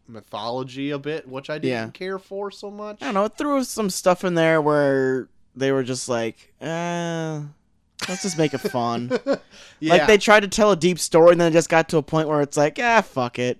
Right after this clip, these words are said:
Speaker 1: Yeah.
Speaker 2: <laughs> Let's just have fun again. Let's have fun again."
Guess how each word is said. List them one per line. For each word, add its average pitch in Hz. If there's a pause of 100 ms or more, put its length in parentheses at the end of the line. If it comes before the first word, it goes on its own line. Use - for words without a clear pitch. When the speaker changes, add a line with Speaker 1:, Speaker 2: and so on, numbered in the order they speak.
(160)
Speaker 1:
Yeah. 123
Speaker 2:
<laughs> -
Let's 240
just 220
have 156
fun 131
again. 123
Let's 156
have 165
fun 123
again." 117